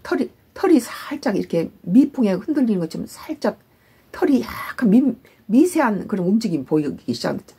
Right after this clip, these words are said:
한참 들여다보니까. 그러더니 숨, 호흡이 돌아오고,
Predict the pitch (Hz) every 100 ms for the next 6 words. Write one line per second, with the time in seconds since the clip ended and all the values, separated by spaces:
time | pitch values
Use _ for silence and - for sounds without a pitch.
0 | _ - 381 - 214 156 240 - 156 -
1 | - _ _ _ _ _ - 339 359 349
2 | 349 370 _ _ _ _ _ _ _ _
3 | _ - 415 339 - 403 285 240 226 214
4 | 180 180 349